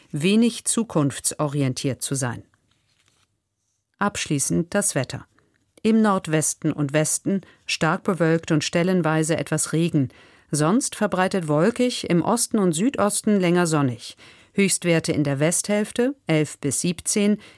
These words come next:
in der Osthälfte sechs bis dreizehn Grad. Morgen im Tagesverlauf auflockernde Bewölkung, zeitweise heiter und weitgehend trocken. Gegen Abend im Nordwesten Aufzug neuer Bewölkung.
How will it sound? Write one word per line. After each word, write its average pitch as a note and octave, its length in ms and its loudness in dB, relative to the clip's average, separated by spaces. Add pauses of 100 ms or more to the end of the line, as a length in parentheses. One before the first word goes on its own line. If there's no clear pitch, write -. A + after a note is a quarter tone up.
(100)
in A3 100 2
der G#3 180 2
Osthälfte F3 760 0 (160)
sechs C#3+ 400 -2
bis C#3+ 240 -2
dreizehn D3 580 0
Grad. C3 400 -8 (540)
Morgen G#3+ 600 2
im G3 220 2
Tagesverlauf G3+ 760 0
auflockernde F3 720 0
Bewölkung, F#3 680 2 (360)
zeitweise G3 720 2
heiter D3+ 400 2
und D3+ 180 0
weitgehend D#3 480 0
trocken. E3 420 0 (360)
Gegen D3 260 0
Abend G#3+ 500 2
im G#3+ 100 2
Nordwesten F3+ 760 0
Aufzug C#3+ 480 -2
neuer D3+ 300 2
Bewölkung. D3 640 0